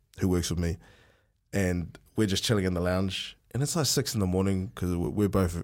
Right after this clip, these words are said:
we're both early risers. We're just chilling in my lounge 'cause we stayed at my parents' place down there. And, um, my dad walks in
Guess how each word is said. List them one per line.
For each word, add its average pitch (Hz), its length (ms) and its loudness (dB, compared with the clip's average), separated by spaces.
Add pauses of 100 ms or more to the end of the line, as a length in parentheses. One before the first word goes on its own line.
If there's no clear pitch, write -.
we're 95 160 -2
both 87 240 0
early 87 220 2
risers. 85 600 -2
We're 107 100 0 (140)
just 104 200 -2
chilling 98 180 2
in 92 40 2
my 87 80 2
lounge 87 240 0
'cause 90 140 -4
we 87 100 -6
stayed 87 260 -4
at 76 120 -10
my 65 80 -8
parents' 82 300 -6
place 82 180 -4
down 82 220 -6
there. 82 160 -6 (880)
And, 90 340 2
um, 87 500 2 (960)
my 101 100 0
dad 101 220 2
walks 101 240 2
in 92 260 2